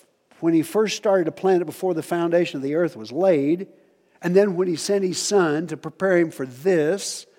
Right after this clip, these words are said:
that plan that God has for us has not been corrupted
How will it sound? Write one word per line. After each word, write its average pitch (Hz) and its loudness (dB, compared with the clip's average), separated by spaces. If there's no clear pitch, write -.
that 208 0
plan 156 0
that 120 -10
God 160 -4
has 160 -4
for 123 -16
us 113 -18
has 139 -8
not 165 -6
been 165 -4
corrupted 165 -8